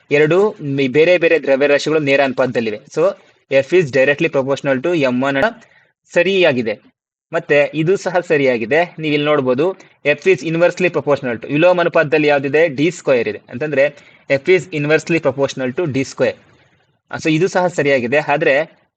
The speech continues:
ಬಲಗಳು ನೇರ ಅನುಪಾತದಲ್ಲಿವೆ, ವಿಲೋಮ ಅನುಪಾತದಲ್ಲಿ ಇಲ್ಲ. ಅದರಿಂದ ಆಪ್ಷನ್ ಮೂರು ರಾಂಗ್ ಆಗುತ್ತೆ. ಅದರಲ್ಲಿ ತಪ್ಪು ಕೊಟ್ಟಿರೋದು ಯಾವ್ದು ಅಂತ ಕೇಳಿರೋದ್ರಿಂದ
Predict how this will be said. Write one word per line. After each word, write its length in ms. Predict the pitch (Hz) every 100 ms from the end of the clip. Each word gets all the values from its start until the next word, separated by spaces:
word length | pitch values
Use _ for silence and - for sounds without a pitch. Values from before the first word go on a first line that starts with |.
| 131
ಬಲಗಳು 500 | 143 151 190 190 196
ನೇರ 320 | 170 143 175
ಅನುಪಾತದಲ್ಲಿವೆ, 680 | 170 156 156 139 131 120 113
ವಿಲೋಮ 340 | 113 139 160 160
ಅನುಪಾತದಲ್ಲಿ 500 | 139 143 135 131 120
ಇಲ್ಲ. 120 | 113 120
ಅದರಿಂದ 300 | 123 156 131 131 -
ಆಪ್ಷನ್ 560 | 131 151 - 175 143
ಮೂರು 380 | 143 151 185 208 _ -
ರಾಂಗ್ 260 | 131 147 147
ಆಗುತ್ತೆ. 360 | 123 117 139
ಅದರಲ್ಲಿ 360 | 143 123 135 135
ತಪ್ಪು 300 | - 147 -
ಕೊಟ್ಟಿರೋದು 340 | 170 165 147
ಯಾವ್ದು 160 | 139 139
ಅಂತ 100 | 131
ಕೇಳಿರೋದ್ರಿಂದ 480 | 131 120 117 117